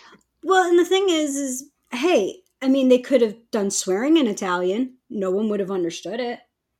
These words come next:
I mean, I've heard worse things come out of my cousin's mouth, like marron, and, you know, other stuff. And, I mean, I'm saying marron because that just means damn in Italian. I mean, I've heard worse things in my own household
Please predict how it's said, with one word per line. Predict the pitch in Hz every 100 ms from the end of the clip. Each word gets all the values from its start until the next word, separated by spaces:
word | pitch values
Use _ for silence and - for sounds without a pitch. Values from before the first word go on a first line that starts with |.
| _
I | 226
mean, | 220 226
I've | 254 254
heard | 294 254 226 -
worse | 214 226 226
things | - 226
come | 226 214
out |
of | 214
my | 202
cousin's | 196 196 208 196
mouth, | 202 202 208
like | 190
marron, | 208 202 202 196 190 196 277 302 _ _ _ _ _ _ -
and, | 214 208 202 196 214
you | 208
know, | 190 180 175 185 - _ _ _ _ -
other | 220 220
stuff. | - 196 196 254 - _ -
And, | 226 214
I | 233
mean, | 226 220
I'm | 220 226
saying | 226 202
marron | 185 196 233 196
because | 190 190
that | 196
just | 180 185 175
means | 160 160 -
damn | 185 185 202 160 220 - _ _ _
in | - 180
Italian. | 165 185 202 233 170 180 - _ _ _ _
I | 214
mean, | 208 208
I've | 214
heard | 247 196
worse | 196 214 -
things | 220 202
in | 196
my | 190
own | 185 185
household | 180 214 - 196 180